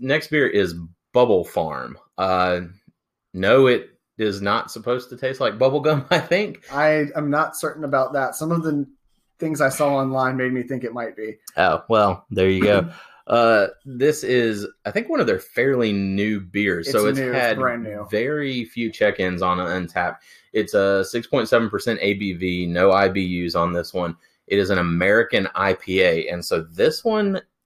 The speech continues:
Speaker 1: appears to be a farm.
Speaker 2: It's like a Mar-, Martian terraform Mars-, Mars or something like that.
Speaker 1: Yeah, and the, there is a Martian tractor with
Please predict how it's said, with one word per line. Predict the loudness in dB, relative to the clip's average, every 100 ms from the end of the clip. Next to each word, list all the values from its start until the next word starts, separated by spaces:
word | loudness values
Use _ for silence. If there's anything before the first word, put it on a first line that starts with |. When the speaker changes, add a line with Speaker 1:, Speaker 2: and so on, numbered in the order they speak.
| _ _ 2
Speaker 1:
appears | 2 0 -8 -2 2 2 2 0 -10 -4
to | -2
be | 2 2 4
a | 6 4 2 -4 _ -6
farm. | 0 2 2 0 -2 -8 _ _
Speaker 2:
It's | -10
like | -8 -4
a | -4 -2 -6 -8 -14 _ _ _
Mar-, | -8 -2 0 -2 -2
Martian | -4 -4 -4 -6 -6 _ -6
terraform | -4 -4 -2 -2 0
Mars-, | 0 -2 -4 -10
Mars | -6 -4 -4
or | -6
something | -6 -6 -4
like | -4 0
that. | 4
Speaker 1:
Yeah, | 6 6 4 2 2
and | 4 4 4 4 2 0 -8 -2
the, | 0 0 0 -2 -2 -6 -8 -12 -14 _ 0
there | 4 6 4
is | 2 0 -2
a | 2 4 4 0 -4 -8 -14 _ _ _ _ _ _ _ _ _
Martian | -2 0 0 -2 -6 -4
tractor | -2 -2 -2 -2 0 0
with | 2 2 2